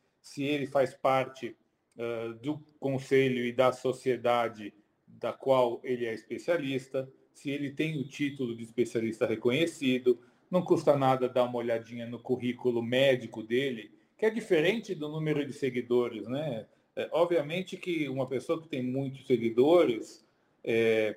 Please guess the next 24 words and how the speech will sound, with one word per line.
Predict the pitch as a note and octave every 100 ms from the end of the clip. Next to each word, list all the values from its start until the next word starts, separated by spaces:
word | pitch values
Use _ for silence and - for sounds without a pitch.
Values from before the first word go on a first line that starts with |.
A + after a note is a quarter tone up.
| -
pode | F3 F3 E3+ F3 -
ter | D3 C#3+
também | E3 C3+ D3
um | F3+
ótimo | C3+ B2+ D#3+ F3
currículo, | - A3+ F#3+ - B2
mas | B2 A#2+
não | C3 C#3
obrigatoriamente. | C#3+ D3+ E3+ F3 F#3 A3+ E3 B2+ -
Então, | C3+ F#3 F#3+ _ _ -
é, | C3+ C3+ C3+ - _ _ -
tentar | G#3+ G#3+ C4
ir | B3+
um | B3
pouco | G3 B3 A#3+ G3+
além | E3 D3+ G3+ G3 C3 A2+ _ _
na | C3+ D3+
questão | D3 E3+ F3 F3+
de | G3
conhecer | G#3 G#3 G#3+ G#3
quem | G3
é | F#3+
o | F#3+
profissional. | G3 G3 F#3+ A3 F#3 D3 C#3+ -